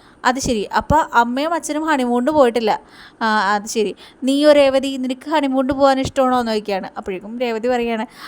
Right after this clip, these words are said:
"ഹണിമൂണിന് പോകാനായിട്ട് ഇപ്പോൾ ആർക്കും ഇഷ്ടമില്ലാത്തത്? എനിക്ക് ഭയങ്കര ഇഷ്ടമുണ്ട് ഹണിമൂണിന് പോകാനായിട്ട്" എന്ന് പറയുകയാണ്. അപ്പോഴത്തേക്കും ചന്ദ്ര പറയാണ്, "ഓ, നിനക്കൊക്കെ പറ്റിയ രീതിക്ക് നീ വല്ല പൂക്കടയിലോ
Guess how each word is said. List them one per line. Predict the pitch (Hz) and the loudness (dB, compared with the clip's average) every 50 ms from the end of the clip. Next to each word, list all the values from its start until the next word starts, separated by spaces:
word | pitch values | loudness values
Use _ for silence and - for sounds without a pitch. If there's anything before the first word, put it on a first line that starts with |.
| - - _ | -20 -16 _
"ഹണിമൂണിന് | - 208 202 202 196 190 196 190 202 214 | -6 -4 -4 -4 -4 -4 -4 -2 0 4
പോകാനായിട്ട് | 226 254 254 254 254 247 247 262 | 4 4 4 4 2 2 0 0
ഇപ്പോൾ | 262 - 269 | 0 0 0
ആർക്കും | 269 262 254 254 247 - 285 | 0 0 0 -2 -4 -6 -8
ഇഷ്ടമില്ലാത്തത്? | 277 - 294 277 269 269 269 262 277 269 269 269 269 - - - - | -6 -2 -2 0 0 0 0 0 0 0 0 -2 -2 -8 -16 -20 -14
എനിക്ക് | - 381 403 381 370 | -8 -6 -2 -2 0
ഭയങ്കര | 330 285 269 262 254 262 262 | 2 2 0 0 0 -2 -2
ഇഷ്ടമുണ്ട് | 269 - - - 262 254 247 254 | -2 -4 -2 -2 -2 0 0 0
ഹണിമൂണിന് | 254 247 240 226 226 220 226 233 226 226 247 | 0 -2 -2 -2 -2 -2 -2 -2 -2 -2 -2
പോകാനായിട്ട്" | 254 254 233 214 226 226 214 220 220 214 - 233 - - - - - - - - | 0 2 2 2 2 0 0 -4 -6 -4 -4 -4 -4 -4 -14 -20 -20 -20 -6 -4
എന്ന് | 247 247 247 240 | -2 0 2 2
പറയുകയാണ്. | 226 214 202 196 202 214 214 - - | 2 2 0 0 -2 -2 -4 -4 -4
അപ്പോഴത്തേക്കും | - 226 233 220 214 214 233 247 | -4 -2 0 0 0 0 -2 -2
ചന്ദ്ര | - 269 254 240 247 262 | 0 -2 0 0 2 2
പറയാണ്, | 269 269 262 247 247 247 240 214 208 - - - - _ | 2 2 2 2 0 0 0 -2 -4 -6 -14 -20 -2 _
"ഓ, | 302 294 311 302 302 311 - _ _ | 8 8 8 8 6 0 -10 _ _
നിനക്കൊക്കെ | 254 226 233 233 233 226 - 285 285 - 311 | -10 -8 -6 -6 -6 -4 -4 -4 -2 -2 -2
പറ്റിയ | 294 302 285 294 302 302 302 | 0 0 -2 0 -2 -4 -2
രീതിക്ക് | 294 285 277 247 277 262 285 285 277 247 233 | -2 -4 -6 -6 -8 -6 -4 -2 -2 -2 -2
നീ | 240 247 | -2 -2
വല്ല | 247 254 247 247 254 | -2 -2 0 0 -2
പൂക്കടയിലോ | 247 - 269 240 226 - 247 247 240 240 233 233 262 285 | -2 0 -2 -4 -2 -2 -2 0 0 0 0 2 2 2